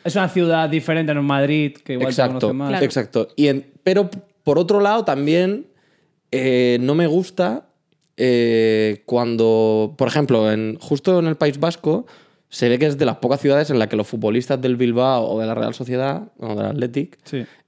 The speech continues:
Speaker 2: eh, pueden salir sin que les molesten. Pueden salir de fiesta sin que les pidan fotos.
Speaker 3: Porque allí la gente
Speaker 2: Vale, y
Speaker 3: se
Speaker 2: la
Speaker 3: la
Speaker 2: gente,
Speaker 3: suda.
Speaker 2: pues, no, lo respeta más,
Speaker 1: Claro,
Speaker 2: respeta
Speaker 1: eh.
Speaker 2: más la intimidad del futbolista.
Speaker 1: Sí.
Speaker 2: Y entonces,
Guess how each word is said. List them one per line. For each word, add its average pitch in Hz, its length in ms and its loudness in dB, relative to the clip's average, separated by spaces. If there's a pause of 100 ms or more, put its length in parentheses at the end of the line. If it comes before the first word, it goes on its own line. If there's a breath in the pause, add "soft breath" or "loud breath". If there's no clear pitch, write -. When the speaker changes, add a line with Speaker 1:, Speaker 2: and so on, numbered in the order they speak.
Speaker 2:
eh, 117 100 2
pueden 131 360 2
salir 143 580 0 (240)
sin 120 260 -4
que 117 100 -2
les 107 160 2
molesten. 101 540 -6
Pueden 117 180 -6
salir 113 200 0
de 110 100 -2
fiesta 139 320 -4
sin 127 160 -6
que 131 80 -6
les 127 300 -2
pidan 135 260 -4
fotos. 185 200 0
Speaker 3:
Porque 208 120 -4
allí 233 400 2
la 214 140 -2
gente 220 500 -6
Speaker 2:
Vale, 139 140 2
y - 20 4
Speaker 3:
se - 40 2
Speaker 2:
la 151 60 2
Speaker 3:
la 185 60 -2
Speaker 2:
gente, 165 220 2
Speaker 3:
suda. 180 120 0
Speaker 2:
pues, 147 280 -2 (160)
no, 190 320 2
lo 156 140 4
respeta 143 500 0
más, 123 160 -4
Speaker 1:
Claro, 139 160 -2
Speaker 2:
respeta 151 260 2
Speaker 1:
eh. 156 60 4
Speaker 2:
más 156 100 2
la 156 80 4
intimidad 139 340 2
del 123 120 2
futbolista. 113 640 -2
Speaker 1:
Sí. - 300 -20
Speaker 2:
Y - 40 -4
entonces, 165 240 2